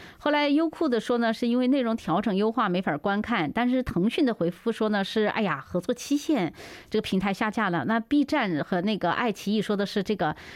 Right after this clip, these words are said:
，“呃，你们以去收这个结果为准吧，我们也说不清楚。”结果最后到了后面，这个迪迦呢，就看到有江苏省消保委就出了一个叫《动画领域侵害未成年人成长安全消费调查报告》，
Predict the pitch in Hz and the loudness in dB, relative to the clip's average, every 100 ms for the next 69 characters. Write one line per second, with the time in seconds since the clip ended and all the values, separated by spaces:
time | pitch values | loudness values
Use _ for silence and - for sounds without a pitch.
0 | - - - 202 185 185 185 196 247 214 | -20 -6 -2 2 2 2 2 2 4 4
1 | 254 269 226 - - 277 247 240 302 302 | 4 2 0 0 2 4 2 2 0 2
2 | 302 226 202 233 269 214 233 285 185 208 | 2 2 2 2 2 2 2 2 0 0
3 | 175 240 240 190 277 247 - 311 - - | 2 2 2 0 -2 -2 2 2 2 -4
4 | - - - - 311 302 349 330 277 285 | -8 -18 -20 -4 0 2 2 2 2 2
5 | 285 240 202 180 - 277 254 190 196 190 | 2 2 2 2 0 0 2 0 0 0
6 | 170 170 208 202 175 180 - 190 175 165 | 0 0 0 0 0 -2 -2 0 2 0
7 | 156 - 277 320 - 320 311 180 92 - | 0 2 4 4 4 2 2 -2 -6 -10
8 | - - 330 349 349 175 196 139 - 165 | -10 0 4 4 4 2 2 0 -2 -6
9 | - 180 165 175 180 - 302 240 202 170 | -2 0 0 0 0 2 2 2 0 4
10 | 190 180 - 254 247 190 311 269 - 196 | 4 2 2 0 2 0 2 2 2 0
11 | 196 196 190 175 185 170 - 220 214 170 | 2 0 0 0 2 0 0 0 0 0
12 | 202 208 196 185 175 214 196 | 0 0 0 -2 0 0 0